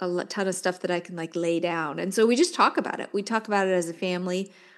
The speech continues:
Um, we have practiced over the years what healthy boundaries are in lots of areas. And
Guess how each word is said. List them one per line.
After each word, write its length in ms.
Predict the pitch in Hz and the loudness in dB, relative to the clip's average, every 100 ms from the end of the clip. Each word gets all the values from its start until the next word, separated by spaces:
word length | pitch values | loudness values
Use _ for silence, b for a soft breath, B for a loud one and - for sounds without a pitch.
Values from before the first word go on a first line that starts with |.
| B _ _ _ - | B _ _ _ 2
Um, 420 | 185 180 175 175 | 4 4 2 -4
we 520 | 185 190 202 196 196 190 | -2 2 4 4 2 2
have 320 | 180 170 - | 0 -4 -2
practiced 580 | 208 180 180 185 185 - | 2 2 2 -2 -2 -2
over 260 | 185 175 180 | 0 0 0
the 80 | |
years 360 | 180 180 180 175 | 2 4 4 2
what 160 | 180 - | 0 0
healthy 340 | 196 190 185 | -2 0 0
boundaries 580 | 175 160 185 202 247 247 | -2 -2 -2 0 0 0
are 360 | - 262 294 320 b b b b - | -2 0 0 -2 b b b b -2
in 180 | 202 190 | 2 4
lots 320 | 185 196 208 | 6 6 6
of 80 | 269 | 4
areas. 580 | 254 262 294 330 359 - - | 6 6 4 2 0 -4 0
And 440 | 196 190 185 180 | 2 2 0 -4